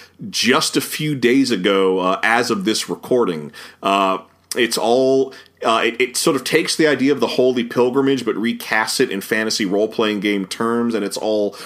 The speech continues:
one hundred unique items, encounters, and strange people that you could meet on a pilgrimage trail in your standard fantasy setting.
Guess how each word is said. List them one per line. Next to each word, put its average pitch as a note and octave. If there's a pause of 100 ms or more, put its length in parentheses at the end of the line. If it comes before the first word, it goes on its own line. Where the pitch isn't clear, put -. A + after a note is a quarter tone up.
(160)
one A#2
hundred C3+
unique A#2 (160)
items, B2+
encounters, A#2+
and F#2+
strange A2+
people A#2+
that F#2
you G#2+
could C3
meet A2 (320)
on A2+
a G#2+
pilgrimage G#2
trail F#2+
in F#2
your F#2
standard F#2
fantasy F2+
setting. -